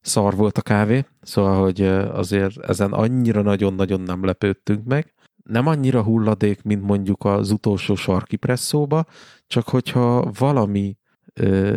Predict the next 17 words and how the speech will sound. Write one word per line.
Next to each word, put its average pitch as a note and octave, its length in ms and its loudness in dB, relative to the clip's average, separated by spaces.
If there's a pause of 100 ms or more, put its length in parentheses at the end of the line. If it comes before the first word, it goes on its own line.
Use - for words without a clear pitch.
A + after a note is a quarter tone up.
specialty - 640 -2
kávézónak G2+ 760 2
hirdeti G2+ 680 -2
magát, G2 380 -2
akkor G#2+ 280 0
úgy G2+ 380 -2
elvárott G2 680 0
tőle, F#2+ 340 2
hogy F#2+ 220 0 (400)
egy G#2+ 120 -6
magasabb G2+ 500 0
minőségű G2 540 0
kávéhoz F#2+ 760 0 (360)
juss - 380 -2
el, B2+ 320 0 (380)
és, A2 320 0
ö, G#2+ 220 2